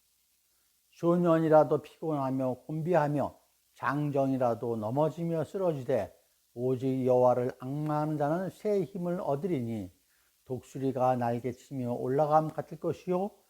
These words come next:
다름질하여도 곤비하지 아니하겠고 피곤하지 아니하리로다." 예, 이 말씀을 "새 힘을 주리라"라는 제목으로 함께 은혜를 나누도록 하겠습니다.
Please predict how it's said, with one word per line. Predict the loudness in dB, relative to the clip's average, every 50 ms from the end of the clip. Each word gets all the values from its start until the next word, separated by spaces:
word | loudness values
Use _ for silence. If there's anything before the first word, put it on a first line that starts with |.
| _ _ _ _ _
다름질하여도 | -6 0 2 4 4 4 2 0 0 0 0 0 0 0 0 0 -2 -2 -2 -6 -12 _ _
곤비하지 | _ _ -4 -2 -2 -2 0 2 2 4 2 2 0 0 0
아니하겠고 | 0 0 0 -2 -4 -6 -4 -4 -4 -6 -6 -4 -2 -2 -2 -4 -8 -18 _ _ _ _ _ _
피곤하지 | _ -14 -8 -4 -2 0 0 0 -2 -2 -2 0 -2 -2 -2 -8 _ _ _ _ _
아니하리로다." | -12 -8 -4 0 2 2 2 0 -2 -8 _ -4 -2 0 2 4 2 2 4 4 4 4 4 2 -2 -6 -12 _ _ _ _ _ _ _ _ _ _ _ _ _ _ _ _ _ _ _ _ _ _ _ _ _ _ _ _ _ _ _ -2
예, | 2 4 4 4
이 | 4 2 0 0
말씀을 | -2 -2 -2 -4 -6 -6 -4 -2 -2 -2 -2 -4
"새 | -8 -8 -4 0 0 0 0
힘을 | 0 -4 -8 -8 -6 -6 -4 -6 -6
주리라"라는 | -6 -6 -4 -2 -2 0 0 0 -2 -4 -6 -8 -8 -6 -6 -6 -6
제목으로 | -6 -6 -6 -4 -4 -4 -4 -2 -2 -2 -2 -4 -8 _ _ _ _ _ _ _ _
함께 | -14 -12 -12 -12 -10 _ -6 -4 -2 -4 -4 -6 -10 _ _ _ -14
은혜를 | -10 -8 -6 -4 -4 -2 -4
나누도록 | -4 -4 -6 -6 -6 -6 -6 -6
하겠습니다. | -6 -8 -10 -10 -14 -16 -16 -16